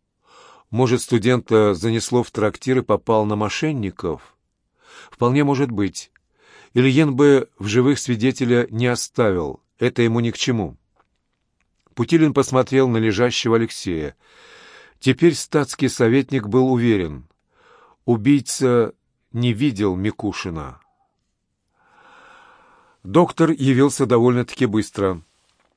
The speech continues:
"Здравствуйте, Иван Дмитриевич", поздоровался он, Иван Дмитриевич ответил на приветствие. "Вот память", подумал начальник сыска.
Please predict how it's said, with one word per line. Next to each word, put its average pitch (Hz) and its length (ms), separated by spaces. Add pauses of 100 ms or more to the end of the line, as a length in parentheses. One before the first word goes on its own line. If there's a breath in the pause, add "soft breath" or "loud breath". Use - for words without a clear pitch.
(600)
"Здравствуйте, 117 680
Иван 110 200
Дмитриевич", 110 580 (640 soft breath)
поздоровался 117 680
он, 139 360
Иван 120 380
Дмитриевич 123 720
ответил 113 500
на 117 100
приветствие. 92 760 (1200)
"Вот 120 280
память", 98 540 (420 soft breath)
подумал 107 380
начальник 98 420
сыска. 87 560